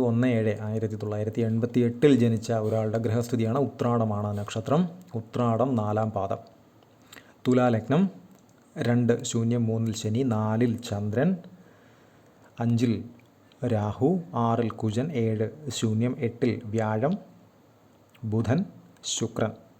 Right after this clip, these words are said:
ഒൻപതിൽ സൂര്യൻ, പത്തിൽ ഗുളികൻ, പതിനൊന്ന്, പതിനൊന്നിൽ കേതു, പന്ത്രണ്ട് ശൂന്യം. ഇതാണ് ഇദ്ദേഹത്തിൻ്റെ ഗ്രഹസ്ഥിതി.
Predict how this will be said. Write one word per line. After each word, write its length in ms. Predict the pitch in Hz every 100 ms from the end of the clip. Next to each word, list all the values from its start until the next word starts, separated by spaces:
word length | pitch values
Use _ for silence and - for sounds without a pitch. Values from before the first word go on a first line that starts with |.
| _ _ _ _ 120
ഒൻപതിൽ 380 | 117 113 117 107 101 - - - -
സൂര്യൻ, 400 | - 113 110 143 185 - -
പത്തിൽ 300 | 117 - 123 107 117 110
ഗുളികൻ, 300 | 107 113 147 170
പതിനൊന്ന്, 420 | 117 117 117 117 110 - - _ _ -
പതിനൊന്നിൽ 380 | 110 110 110 107 -
കേതു, 280 | 101 104 165 233 107
പന്ത്രണ്ട് 380 | 107 104 110 120
ശൂന്യം. 280 | - 104 107 107
ഇതാണ് 180 | 107 104
ഇദ്ദേഹത്തിൻ്റെ 480 | 110 107 - 107 156 - - - - - - - - - _ - 117
ഗ്രഹസ്ഥിതി. 440 | 117 120 - 101